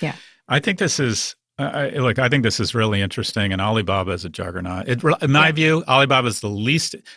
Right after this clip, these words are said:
Speaker 2: the best value internet stock in the world. By the way, Charlie Munger made his first public stock purchase in seven years today or Friday.
Speaker 1: Alibaba.
Speaker 2: Alibaba.
Speaker 1: Yeah, I would agree. He's quite a character, Jack Ma.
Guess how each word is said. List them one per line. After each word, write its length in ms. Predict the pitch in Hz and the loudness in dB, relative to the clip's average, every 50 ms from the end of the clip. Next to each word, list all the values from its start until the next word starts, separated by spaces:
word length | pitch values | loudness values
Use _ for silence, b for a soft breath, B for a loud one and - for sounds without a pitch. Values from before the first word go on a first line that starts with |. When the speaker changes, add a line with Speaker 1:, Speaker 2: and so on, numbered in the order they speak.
| B _ | B _
Speaker 2:
the 100 | - 104 | -4 -4
best 380 | 90 - 131 135 165 165 - - | 0 2 4 4 4 2 0 2
value 360 | 120 120 120 120 120 110 107 | 4 4 4 4 4 2 2
internet 320 | 107 107 107 107 107 104 | 2 0 0 0 0 -2
stock 220 | - - 104 110 110 | 0 0 0 0 2
in 20 | |
the 60 | 113 | 0
world. 100 | 101 87 85 | -2 0 2
By 120 | 110 123 | 2 2
the 80 | 139 135 | 4 2
way, 80 | 113 | 2
Charlie 340 | - - - 135 135 131 123 | 0 0 0 0 2 4 4
Munger 320 | 117 113 120 131 147 151 | 4 4 4 4 2 0
made 160 | 120 107 104 92 | 0 0 -2 -2
his 140 | 98 - - | -4 -6 -6
first 340 | - - 120 123 123 - - | -2 0 0 0 0 -2 -2
public 280 | - 117 104 110 104 | -2 0 0 0 -2
stock 300 | - - 117 110 113 - | -2 -2 -2 -2 -2 -2
purchase 360 | - 104 95 - - 104 - | -2 -4 -4 -4 -4 -4 -4
in 60 | 113 101 | -4 -4
seven 320 | - - 107 95 104 107 | -2 -2 -2 0 0 0
years 240 | 127 139 107 - - | 0 0 0 -2 -4
today 320 | - 90 92 87 80 - b b b b b b b b b _ _ | -6 -6 -6 -6 -8 -10 b b b b b b b b b _ _
or 160 | 113 98 90 | -4 -4 -4
Friday. 360 | - 240 104 92 87 - - | -2 -2 0 2 2 2 2
Speaker 1:
Alibaba. 260 | - 151 - - 170 - _ _ - | 0 -2 -4 -6 -10 -16 _ _ -8
Speaker 2:
Alibaba. 600 | 107 104 92 98 101 117 123 117 - 101 95 - _ _ _ _ _ _ | -4 -2 -2 0 0 0 -2 -2 -4 -6 -8 -8 _ _ _ _ _ _
Speaker 1:
Yeah, 160 | - 165 - - - _ _ _ _ _ _ _ - | -2 -2 -2 -2 -6 _ _ _ _ _ _ _ -2
I 100 | 165 160 | -2 0
would 120 | 165 165 | 0 0
agree. 280 | 165 160 160 143 151 - - _ B B B B B B B | -2 -2 -2 -4 -4 -6 -10 _ B B B B B B B
He's 160 | - 285 277 | 2 2 2
quite 180 | - - 269 233 | 4 4 4 4
a 40 | 185 | 4
character, 420 | - - 190 170 165 - - 160 147 | 2 2 2 2 2 0 -4 -6 -4
Jack 280 | - 160 147 147 - 175 | -2 -2 -4 -2 -4 -4
Ma. 180 | 151 151 151 | -4 -4 -4